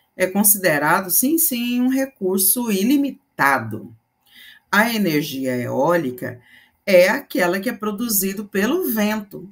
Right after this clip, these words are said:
que é o ar em movimento. É um recurso infinito e renovável. O vento faz as turbinas eólicas girarem como um ventilador e assim produzem eletricidade.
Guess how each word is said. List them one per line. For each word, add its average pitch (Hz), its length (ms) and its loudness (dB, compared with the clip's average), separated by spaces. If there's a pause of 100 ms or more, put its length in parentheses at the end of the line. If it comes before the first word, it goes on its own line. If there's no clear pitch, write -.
que 285 80 -2
é 277 80 4
o 311 100 2
ar 269 160 4
em 277 80 2
movimento. 269 760 -2 (720)
É 143 100 -2
um 147 60 0
recurso 139 720 -6
infinito 202 840 -2
e 233 60 -4
renovável. 196 880 -2 (580)
O 320 220 4
vento 151 760 -2
faz 139 360 -2
as - 180 0
turbinas 131 580 -2
eólicas 127 640 -4
girarem 156 920 2 (280)
como 311 220 2
um 320 100 2
ventilador 311 920 0 (720)
e 294 160 2
assim 202 580 2 (120)
produzem 208 880 -4
eletricidade. 180 1500 -6